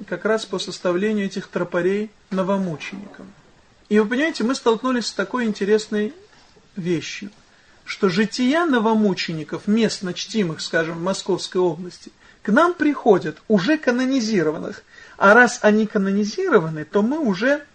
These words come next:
не имеем права, или у нас нет оснований усомниться в необходимости их канонизации.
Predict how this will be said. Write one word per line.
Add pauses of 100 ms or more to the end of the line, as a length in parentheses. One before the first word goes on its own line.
(680)
не
имеем
права, (640)
или
у
нас
нет
оснований
усомниться (200)
в
необходимости
их
канонизации.